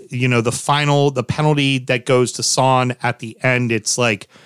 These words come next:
they're supposed to be looking at offsides. They didn't see offsides.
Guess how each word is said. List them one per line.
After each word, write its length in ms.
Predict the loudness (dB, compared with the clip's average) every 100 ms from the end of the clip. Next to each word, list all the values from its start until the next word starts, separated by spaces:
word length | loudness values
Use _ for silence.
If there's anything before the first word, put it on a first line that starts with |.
| -20 _ _
they're 100 | 0
supposed 500 | 0 0 0 2 2
to 60 | 0
be 120 | -2
looking 320 | 0 -2 0
at 180 | -2 -2
offsides. 840 | 0 0 0 -2 2 2 2 -2 -2
They 120 | -4
didn't 420 | -2 0 0 -2
see 520 | -4 -2 0 0 -2 -2
offsides. 1040 | 0 0 0 -2 0 2 2 0 -2 -6